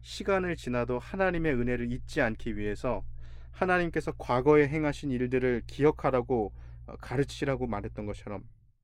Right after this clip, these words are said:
우리들 삶 속에도, 어, 여전히 역사하고 계시고 또 과거에도 우리를 도우셨던 그 하나님의 그 크신 역사를 기억하고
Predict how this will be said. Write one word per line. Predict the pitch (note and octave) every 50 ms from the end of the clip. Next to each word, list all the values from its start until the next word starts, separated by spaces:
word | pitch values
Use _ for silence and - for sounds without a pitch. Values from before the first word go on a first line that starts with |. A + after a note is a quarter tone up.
| _ _ _ _ _ _ _ _ _ _ _ _ _ _ _ - - - - - - - - -
우리들 | - A#2+ B2 B2+ A#2+ B2+ B2+ B2
삶 | - - D#3+ E3
속에도, | D3+ - - C3 B2 A#2+ A2+ A#2+ D3 F#3 B3 D4 - - - - - _ _ _ _ _
어, | - G#2 G#2 G#2 G2 -
여전히 | A2 A2 A#2+ A#2+ B2 C3 C3 C3 C3 B2+ B2 C3 C#3 - - -
역사하고 | - B2 B2 - - - C3 B2 A#2 A#2
계시고 | G#2+ G#2 F#2+ - - - - - - - - - - _ -
또 | - -
과거에도 | - - - B2+ A2+ C#3+ C#3 C3+ C3 C3+ B2
우리를 | A#2 A#2+ B2 A#2+
도우셨던 | - A2+ A2 A2 - A2 - - - C3 A#2 G2+ - - - - - - - -
그 | - - A2+
하나님의 | - - F#3+ F#3+ F3+ E3+ D#3 C3+ B2+ C3 B2+ A#2 G2+ F#2 - -
그 | - - -
크신 | - - F3+ - - F#3 E3 B2+ G#2+ - -
역사를 | A2+ A2+ - - - A#2+ C3 C#3 A#2 F#2+ - - - - - - - - -
기억하고 | - - C#3 D3 D3 C#3 - - C3 A2 A2+ A2+ G2 -